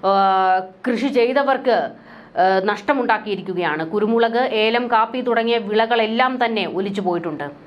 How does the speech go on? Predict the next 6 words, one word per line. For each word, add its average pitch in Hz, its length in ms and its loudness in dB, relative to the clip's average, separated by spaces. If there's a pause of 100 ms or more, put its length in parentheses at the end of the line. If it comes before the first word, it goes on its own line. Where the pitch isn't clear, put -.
(520)
പാമ്പല 254 340 4
അണക്കെട്ടിന്റെ 277 720 0
ഒരു 262 160 0
ഷട്ടർ 233 460 0
മുപ്പത് 233 460 -2
സെന്റിമീറ്റർ 254 720 0